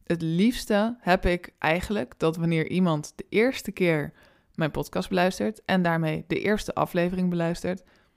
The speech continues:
dat is wellicht de eerste keer dat ze met mij te maken krijgen en ook het moment waarop ze beslissen,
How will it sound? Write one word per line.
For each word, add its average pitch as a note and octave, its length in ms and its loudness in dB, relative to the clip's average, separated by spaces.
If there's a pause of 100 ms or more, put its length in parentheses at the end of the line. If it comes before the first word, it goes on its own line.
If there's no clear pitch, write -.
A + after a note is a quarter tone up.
(520)
dat F3 160 2
is F#3+ 160 2 (140)
wellicht E3+ 600 2
de E3+ 120 -2
eerste D#3 280 2
keer E3 160 2
dat D3 160 -2
ze - 80 -10
met D#3 100 -4
mij C#3 340 -6 (100)
te - 100 -14
maken G3+ 260 2
krijgen E3+ 520 -2
en D#3 240 -4
ook F#3+ 180 4
het F#3 100 -2
moment E3 280 2
waarop D#3 240 0
ze - 100 -10
beslissen, D3 580 -6